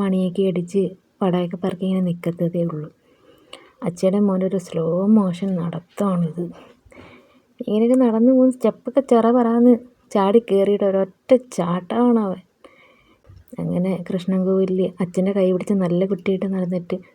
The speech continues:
കിട്ടിയ ഗ്യാപ്പിന് റോക്കറ്റ് വിട്ട പോലെ ഓടുകയാണ്. കൃഷ്ണൻ കോവിലും തൊഴുതിട്ടൊക്കെ ഞങ്ങൾ ഇറങ്ങി. എന്തായാലും വന്നേല്ലേ, ഒരു വട്ടമെങ്കിലും നമ്മുടെ അമ്മാട്ടി കണ്ണൻ തൊഴടാ.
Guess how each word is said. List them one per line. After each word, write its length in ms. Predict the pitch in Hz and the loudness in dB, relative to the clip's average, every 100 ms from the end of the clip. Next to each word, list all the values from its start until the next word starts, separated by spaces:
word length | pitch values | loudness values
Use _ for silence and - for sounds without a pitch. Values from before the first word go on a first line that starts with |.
| _ - | _ 0
കിട്ടിയ 340 | 233 - 311 285 | 0 2 2 4
ഗ്യാപ്പിന് 320 | 240 214 220 214 | 4 4 2 4
റോക്കറ്റ് 400 | 196 208 262 254 240 | 0 2 0 4 2
വിട്ട 160 | 233 208 | 4 0
പോലെ 180 | 196 190 185 175 | 0 0 2 2
ഓടുകയാണ്. 360 | 165 170 185 175 - _ _ _ - _ - - _ - _ - - _ - 180 - 220 - - - | 2 2 -2 -4 -10 _ _ _ -20 _ -20 -20 _ -20 _ -16 -16 _ -12 -12 -10 -14 -14 -14 -4
കൃഷ്ണൻ 280 | 185 180 190 208 | -2 0 2 2
കോവിലും 300 | 208 214 214 | 4 4 4
തൊഴുതിട്ടൊക്കെ 500 | 196 190 180 180 180 190 | 4 2 0 -2 -2 -2
ഞങ്ങൾ 160 | 185 190 175 | -2 -2 -2
ഇറങ്ങി. 300 | 165 175 190 220 - - 175 | -2 0 -2 -4 -10 -4 -2
എന്തായാലും 380 | 170 185 226 247 | 0 2 2 2
വന്നേല്ലേ, 400 | 196 208 202 180 170 | 2 4 4 4 4
ഒരു 100 | 175 | 2
വട്ടമെങ്കിലും 580 | 185 - 220 226 220 214 220 - | 0 4 6 8 6 2 -2 -4
നമ്മുടെ 240 | 190 185 180 | -2 0 0
അമ്മാട്ടി 280 | 170 175 202 | 0 -2 0
കണ്ണൻ 200 | 202 208 214 | 4 4 6
തൊഴടാ. 380 | 175 175 170 | 6 4 2